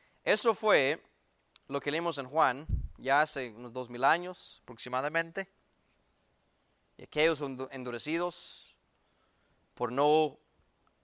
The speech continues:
aprovechar la oportunidad que tuvieron. So, así que vimos el pasado. Vamos a dar un vistazo ahora al futuro. Segunda Tesalonicenses dos, versos,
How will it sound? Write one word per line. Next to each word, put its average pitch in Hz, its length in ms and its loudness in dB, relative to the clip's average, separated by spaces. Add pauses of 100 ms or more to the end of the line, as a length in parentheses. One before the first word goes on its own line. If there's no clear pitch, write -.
(1080)
aprovechar 147 1000 4 (1160)
la 143 140 2
oportunidad 120 460 -4
que 123 120 -12
tuvieron. 127 500 -6 (1000)
So, - 120 -6
así 135 280 -4
que 151 100 -4
vimos 170 200 -6
el 151 100 -6
pasado. 123 500 -4 (800)
Vamos 202 320 4
a 196 60 2
dar 185 180 8
un 185 80 0
vistazo 180 500 6
ahora 160 160 6
al 151 60 -2
futuro. 143 440 -6 (1300)
Segunda 202 640 4
Tesalonicenses 156 640 -2
dos, 143 360 0
versos, 147 760 0